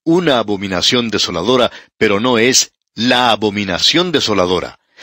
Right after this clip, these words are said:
El Señor Jesucristo se refiere a esto como algo que está en el futuro, y Él se está refiriendo a la abominación desoladora que presentará el anticristo. Posiblemente siga el patrón de esta mencionada aquí,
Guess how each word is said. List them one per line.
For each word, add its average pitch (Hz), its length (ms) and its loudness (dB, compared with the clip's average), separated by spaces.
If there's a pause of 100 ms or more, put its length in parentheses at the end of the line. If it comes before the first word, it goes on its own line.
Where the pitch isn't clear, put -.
(140)
El 143 100 4
Señor 170 280 -2
Jesucristo 123 500 0
se 98 140 -2
refiere 98 300 0
a 85 80 0
esto 82 300 0
como 82 280 -2
algo 101 240 0
que - 120 -2
está 101 220 0
en 101 80 0
el 95 100 -4
futuro, 110 540 0 (380)
y 113 180 0
Él 170 140 0
se 143 100 2
está 139 240 0
refiriendo 131 540 0
a 117 60 2
la 110 100 4
abominación 101 680 -2
desoladora 113 640 0 (120)
que 113 140 0
presentará 107 680 0
el 190 80 -2
anticristo. 107 680 -4 (680)
Posiblemente 127 640 0
siga 101 300 2
el 110 100 -2
patrón 101 380 -2
de 87 220 0
esta 135 180 -2
mencionada 95 480 -2
aquí, 135 260 -2